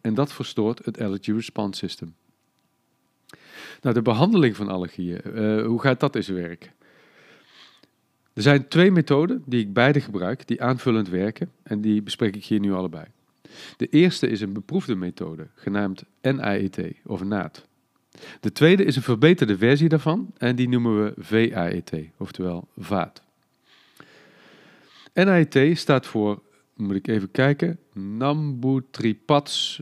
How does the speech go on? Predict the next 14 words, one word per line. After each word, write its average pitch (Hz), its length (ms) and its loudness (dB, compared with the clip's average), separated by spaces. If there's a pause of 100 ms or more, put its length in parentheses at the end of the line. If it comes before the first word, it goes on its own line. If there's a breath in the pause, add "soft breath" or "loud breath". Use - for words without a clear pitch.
dat 98 220 -8
is - 60 -16
een 92 180 -10
Indiase 120 580 -2
naam, 104 300 -6 (300 loud breath)
Nambutripats 135 1040 0 (100)
Allergy 127 560 0 (120)
Elimination 110 800 -2
Techniques. - 760 -6 (920 loud breath)
Dokter 135 600 0
Nambutripat 113 960 -2 (100)
was 110 240 -4
een 117 80 -12
acupuncturiste 110 800 0